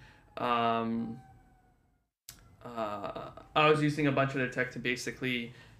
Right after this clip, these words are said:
improve how, like, a lot of the processes inside the fund run to, like, automate it, like, help gather more data from,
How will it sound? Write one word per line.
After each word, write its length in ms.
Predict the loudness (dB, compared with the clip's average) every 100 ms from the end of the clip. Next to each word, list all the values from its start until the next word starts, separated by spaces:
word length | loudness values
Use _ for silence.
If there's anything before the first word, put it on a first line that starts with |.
| 0
improve 560 | 2 2 0 2 2 0
how, 480 | 0 4 4 4 2
like, 520 | 0 0 -4 -6 -14 -20 -20 0
a 60 | 6
lot 160 | 8 8
of 40 |
the 80 | 4
processes 560 | 4 4 4 -2 -4
inside 340 | -4 -4 -2 -2
the 80 | -2
fund 320 | 2 2 4
run 360 | 4 4 2
to, 160 | -2 -2
like, 200 | -2 -2
automate 440 | 4 4 6 4 4
it, 220 | 4 2
like, 160 | -2 -2
help 260 | -2 -2
gather 300 | 2 2 2
more 180 | 0 0
data 380 | 0 0 2 0
from, 560 | -2 -2 -2 -2 -6